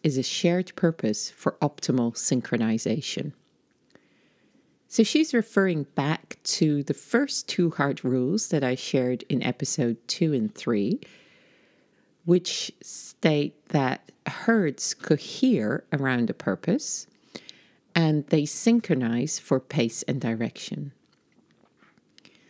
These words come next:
Now, I love that she made the connection between these two, because really the three hard rules, which include as the third rule, avoid collisions, really work together.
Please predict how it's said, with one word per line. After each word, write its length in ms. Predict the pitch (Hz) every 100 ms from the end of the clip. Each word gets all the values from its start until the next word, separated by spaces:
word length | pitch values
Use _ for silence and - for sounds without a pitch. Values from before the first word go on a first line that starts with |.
| _ _ -
Now, 80 |
I 60 | 190
love 260 | 214 254 -
that 260 | 165 -
she 240 | - 208 190
made 240 | 170 160
the 80 | 170
connection 760 | - 202 196 196 - - 131
between 440 | 120 - 135 123 117
these 240 | 120 -
two, 340 | - 127 117 -
because 320 | 156 190 175
really 440 | 196 208 185 175 170 - - _ _ -
the 80 | 170
three 580 | _ - 214 220 226
hard 380 | 202 151 120 -
rules, 420 | 117 113 120 160
which 380 | 135 131 - - -
include 500 | 123 113 - 127 117
as 140 | 113
the 80 | -
third 360 | - 127 120 -
rule, 300 | 120 117 107
avoid 400 | 123 127 120 117
collisions, 720 | - 135 170 160 104 101 - - - - - _ _
really 300 | - 170 160
work 400 | 147 139 170 147 -
together. 640 | - 123 139 - 120 -